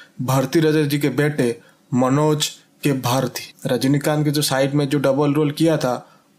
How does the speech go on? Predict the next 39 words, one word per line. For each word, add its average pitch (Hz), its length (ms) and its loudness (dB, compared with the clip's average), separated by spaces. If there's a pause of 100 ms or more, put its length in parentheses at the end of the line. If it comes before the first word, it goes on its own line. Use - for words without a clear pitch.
और 139 220 0 (100)
कोई 180 200 4
नहीं 120 300 0
बल्कि 127 360 -2 (420)
मनोज 127 380 2
जी 143 160 0
ने 120 120 2
किया - 220 -6
था। - 200 -20 (260)
तो 127 340 -2 (120)
ये 135 100 2
fact 160 320 0
आपको 165 240 -2
अगर 156 200 0
नया 156 220 2
लगा, 139 320 2 (360)
पसंद 160 320 0
आया 135 240 0
तो 147 140 -2
अभी 151 320 2
का 160 160 0
अभी 196 200 0 (180)
like 160 320 2
कर 135 140 0
दो 127 160 0
क्योंकि 147 360 -2 (580)
top 156 260 2
three 160 140 2
पे 165 140 0
तो 147 140 0
और 165 260 2
जबरदस्त 190 560 -2
star 180 320 0
हैं। 123 200 -6 (440)
तो 131 80 0
number 196 480 2
three 202 340 0
पर 160 160 2
हैं 143 320 -2